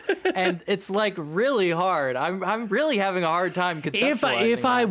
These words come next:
Speaker 1: wasn't that, if I was someone who for some reason, like, wasn't desirable, then yeah, maybe, uh, that, that, that thought is giving me some kind of, like, tightness in my chest.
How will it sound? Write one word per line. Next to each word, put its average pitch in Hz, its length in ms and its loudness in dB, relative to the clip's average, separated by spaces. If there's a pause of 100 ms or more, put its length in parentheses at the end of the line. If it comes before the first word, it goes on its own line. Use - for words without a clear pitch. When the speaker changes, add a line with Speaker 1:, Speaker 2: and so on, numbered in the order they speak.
Speaker 1:
wasn't 196 500 2
that, 156 280 2
if 196 240 2
I 185 200 2
was 175 300 2
someone 165 560 2
who 160 180 4
for 151 160 -2
some 156 280 2
reason, 147 480 2
like, 135 340 0 (380)
wasn't 143 720 0
desirable, 151 960 0 (1040)
then 190 240 2
yeah, 196 300 2
maybe, 190 480 2
uh, 165 220 0
that, 156 340 0 (420)
that, 156 280 0 (300)
that 180 460 -2
thought 160 300 2
is 143 160 0
giving 151 320 0
me 143 140 2
some 147 260 0
kind 135 260 -2
of, 127 60 0
like, 127 220 -2
tightness 131 680 -2 (280)
in 151 180 0
my 135 240 0
chest. 120 560 -2